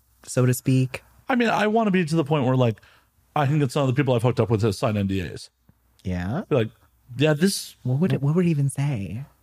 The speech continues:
Speaker 1: "Anything we say or do tonight is between us"?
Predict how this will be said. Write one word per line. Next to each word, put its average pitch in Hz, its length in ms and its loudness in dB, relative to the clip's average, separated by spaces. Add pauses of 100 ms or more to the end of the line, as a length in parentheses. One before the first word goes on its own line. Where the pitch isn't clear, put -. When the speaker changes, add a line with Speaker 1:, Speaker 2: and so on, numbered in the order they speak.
(140)
Speaker 1:
"Anything 135 360 4
we 123 100 4
say 120 220 0
or 117 100 2
do 113 160 2
tonight 107 500 0 (920)
is 110 220 0
between 110 380 0
us"? 123 460 0